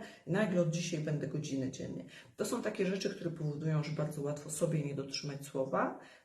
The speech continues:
mm, i bardzo łatwo jest po prostu polec. A takie ogranie siebie, ten element stopy w drzwi, to jest zmuszenie się, zmobilizowanie się do tego, żeby robić to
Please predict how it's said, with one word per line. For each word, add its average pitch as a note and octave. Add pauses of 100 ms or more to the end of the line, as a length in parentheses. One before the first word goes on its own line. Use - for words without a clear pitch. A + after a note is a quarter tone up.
(120)
mm, D#3
i E3+
bardzo E3
łatwo D3+
jest C#3+
po -
prostu -
polec. -
A D#3
takie D#3
ogranie G#3+
siebie, C3 (120)
ten C#3 (540)
element D#3+
stopy -
w D#3
drzwi, C#3+
to E3
jest D3+
zmuszenie D3
się, F#3
zmobilizowanie C#3
się G3+
do -
tego, D#3+
żeby E3
robić D#3
to E3+